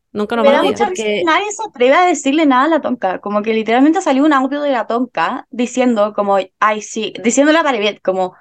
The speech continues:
Speaker 2: "Weón, hay que como hacerse los weones con esta weá, no va a ser como que no teníamos idea". Y es lo, es, es el discurso que tiene ahora. Y salió literalmente un audio diciendo eso. Y nadie le ha dicho nada a la Tonka. Como, "Weón,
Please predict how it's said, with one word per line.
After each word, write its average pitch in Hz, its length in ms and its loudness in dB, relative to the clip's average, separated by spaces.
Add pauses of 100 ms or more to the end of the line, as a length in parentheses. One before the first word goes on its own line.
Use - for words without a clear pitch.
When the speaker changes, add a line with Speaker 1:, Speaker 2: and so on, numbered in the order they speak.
(140)
Speaker 2:
"Weón, 254 420 2
hay 226 200 -2
que 269 200 2
como 262 200 0
hacerse 226 320 -4
los 269 140 0
weones 226 300 0
con 247 100 -10
esta 247 160 -6
weá, 226 260 -2
no 262 140 0
va 262 140 2
a 269 40 0
ser 247 180 -4
como 247 200 -4
que 233 100 -8
no 220 100 -8
teníamos 233 360 -6
idea". 233 400 -2
Y 240 100 2
es 285 80 2
lo, 392 60 0 (200)
es, 339 200 0
es 359 180 2
el 359 80 4
discurso 302 340 0
que 302 80 0
tiene 277 180 0
ahora. 262 280 0
Y 226 80 -8
salió 233 640 0 (260)
literalmente 247 640 0
un 240 140 -4
audio 208 260 0
diciendo 247 340 -8
eso. 254 280 -8
Y 233 120 -4
nadie 262 280 0
le 440 60 0
ha 370 60 0
dicho 359 220 -4
nada 277 180 -2
a - 40 -4
la 415 80 -12
Tonka. 233 320 -4
Como, 220 220 -4
"Weón, 269 320 0